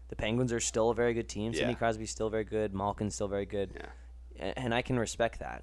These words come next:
Speaker 1: Like, this
Speaker 2: Yeah.
Speaker 1: is, this is not a case of them building a team and us saying,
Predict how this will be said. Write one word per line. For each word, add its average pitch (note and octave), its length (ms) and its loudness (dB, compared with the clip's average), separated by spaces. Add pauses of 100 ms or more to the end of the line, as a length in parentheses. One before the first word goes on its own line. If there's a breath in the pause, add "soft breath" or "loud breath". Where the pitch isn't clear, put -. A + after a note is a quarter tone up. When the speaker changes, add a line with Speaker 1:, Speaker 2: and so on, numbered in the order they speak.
Speaker 1:
Like, F2+ 140 -8
this - 240 2
Speaker 2:
Yeah. C3+ 80 -2
Speaker 1:
is, A2+ 160 -8 (220 soft breath)
this B2 120 -6
is A#2 160 -4
not A#2+ 180 6
a G#2 60 2
case G#2 320 -4
of F#2+ 200 -6 (840 soft breath)
them A#2 280 4
building A2+ 280 6
a - 20 0
team A2+ 240 0
and G#2 80 0
us G2 80 -2
saying, F#2+ 220 -2